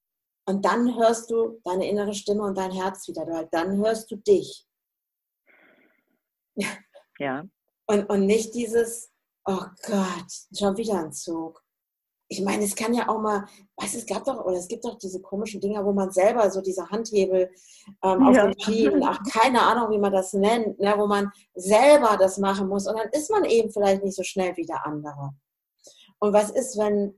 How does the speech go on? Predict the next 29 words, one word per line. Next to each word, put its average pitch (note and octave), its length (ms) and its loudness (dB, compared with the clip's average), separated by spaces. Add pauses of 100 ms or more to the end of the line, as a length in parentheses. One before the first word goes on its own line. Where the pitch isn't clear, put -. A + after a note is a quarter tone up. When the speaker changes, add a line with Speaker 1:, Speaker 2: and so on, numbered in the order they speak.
Speaker 1:
wir G3 240 0
uns F#3+ 300 -8
dafür F3+ 280 -6
entscheiden, F#3+ 540 -6
unser C4 340 0
Tempo D#3 340 -12
zu D3 180 -16
gehen? C#3+ 320 -10 (1600)
Speaker 2:
Ganz D3+ 220 -12
genau. D#3+ 360 -12 (120)
Speaker 1:
Unsere G3+ 440 4
Chance D#3+ 560 -6
nutzen, D3+ 540 -10
die F3 260 -10
wir C4+ 280 8
für G3 260 -4
uns G3+ 400 2
richtig F#3 420 -4
halten. C#3 560 -8 (480)
Speaker 2:
Ja. F#3 140 0
Speaker 1:
Und G3 140 4
uns - 220 -10
nicht A3+ 280 0
orientieren F#3 580 0
immer F#3+ 260 2
nur E3+ 160 -6
an D#3 120 -8
dem D3 180 -6
Außen. F#3+ 600 0